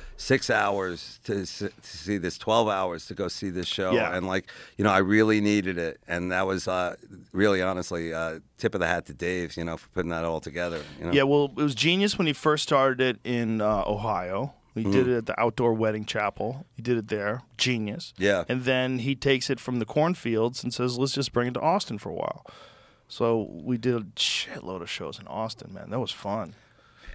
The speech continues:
Speaker 2: That
Speaker 1: And
Speaker 2: was
Speaker 1: outdoor
Speaker 2: fun.
Speaker 1: comedy is not that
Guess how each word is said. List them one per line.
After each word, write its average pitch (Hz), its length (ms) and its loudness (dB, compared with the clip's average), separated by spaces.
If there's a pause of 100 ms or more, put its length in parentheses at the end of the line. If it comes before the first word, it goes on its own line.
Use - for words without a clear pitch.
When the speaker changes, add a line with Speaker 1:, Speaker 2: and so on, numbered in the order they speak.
(120)
Speaker 2:
That - 80 -2
Speaker 1:
And 113 120 2
Speaker 2:
was - 80 -6
Speaker 1:
outdoor 160 360 6
Speaker 2:
fun. - 80 -8
Speaker 1:
comedy 123 760 2
is 101 200 0
not 113 260 2
that 101 200 2